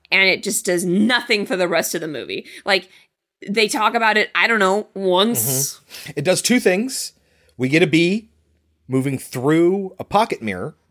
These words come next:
Speaker 2: So Candyman's getting more powerful.
Speaker 1: Hmm.
Speaker 2: And we also see him floating in a swarm of bees, like from the third movie. <laughs> He's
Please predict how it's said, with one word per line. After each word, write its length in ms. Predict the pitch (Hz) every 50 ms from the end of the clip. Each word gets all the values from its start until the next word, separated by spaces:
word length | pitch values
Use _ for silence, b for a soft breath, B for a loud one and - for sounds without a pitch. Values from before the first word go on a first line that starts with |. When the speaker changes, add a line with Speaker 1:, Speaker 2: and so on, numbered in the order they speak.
| _ _ _ _ _ _ _ _ _ _ _ _ _ _ _
Speaker 2:
So 500 | - - 139 117 117 117 110 107 104 - _ _ _
Candyman's 460 | - - 123 120 123 127 127 131 127 117
getting 220 | 135 135 135 131
more 120 | 131 127
powerful. 640 | 120 - 147 156 156 151 131 117 - 95 90 104 -
Speaker 1:
Hmm. 580 | 226 220 208 196 180 180 175 170 165 165 170 208
Speaker 2:
And 180 | 120 120 123 123
we 80 | 123
also 280 | 131 131 131 - - 139
see 180 | - - 139 123
him 160 | 143 135 117
floating 540 | - - - 135 139 135 135 135 131 120 120
in 60 | 117
a 40 | 117
swarm 340 | - - - 123 120 113 107
of 140 | 101 92 -
bees, 760 | 175 185 151 110 92 92 98 98 - - - - - - - _ _ _ _ _ _ _ _ _ _ _ _ _ _ _ _
like 160 | 95 90 90
from 160 | - - 95 95
the 80 | 95
third 260 | - 170 185 175 131
movie. 280 | 92 82 - - - 127
<laughs> 20 |
He's 160 | - - 196